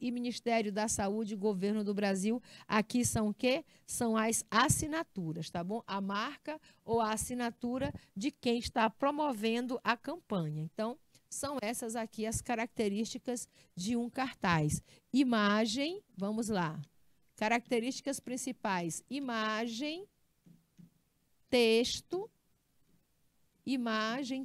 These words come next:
texto e, apontando aqui, assinatura. Então, isso aqui você sempre vai encontrar em todos os cartazes. Imagem, texto e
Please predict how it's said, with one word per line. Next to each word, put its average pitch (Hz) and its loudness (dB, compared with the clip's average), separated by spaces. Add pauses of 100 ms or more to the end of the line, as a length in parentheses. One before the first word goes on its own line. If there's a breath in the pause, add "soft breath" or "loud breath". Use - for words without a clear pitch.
texto 226 4
e, 240 2 (880)
apontando 202 -2
aqui, 240 -2 (360)
assinatura. 240 0 (1800)
Então, 208 2
isso 226 0
aqui 262 -2
você 247 -2
sempre 262 -2
vai 254 -2
encontrar 233 -2
em 254 -6
todos 233 -2
os 269 -4
cartazes. 165 0 (320 loud breath)
Imagem, 254 2
texto 240 6
e 233 6